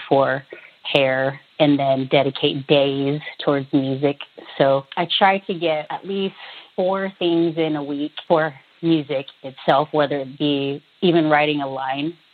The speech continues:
to supposed song or, or just submitting the possibility of sync licensing placement or video premiere or something like that on, uh, other platforms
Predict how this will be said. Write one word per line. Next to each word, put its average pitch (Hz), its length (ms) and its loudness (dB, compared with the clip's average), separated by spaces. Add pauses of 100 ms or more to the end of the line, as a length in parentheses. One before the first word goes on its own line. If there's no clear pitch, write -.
(120)
to 139 480 -2 (240)
supposed 139 500 2
song 135 300 4
or, 135 400 2 (100)
or 175 180 4
just 170 300 -6
submitting 156 720 0
the 185 80 0
possibility 143 880 0
of 135 140 -4 (180)
sync 143 240 0
licensing 139 640 0
placement 135 680 0
or 135 180 4
video 135 760 2
premiere 131 540 0
or 127 60 -6 (100)
something 131 280 -4
like 127 200 -6
that 127 220 2
on, 139 340 0
uh, 123 220 -4
other 170 240 2
platforms 139 720 -2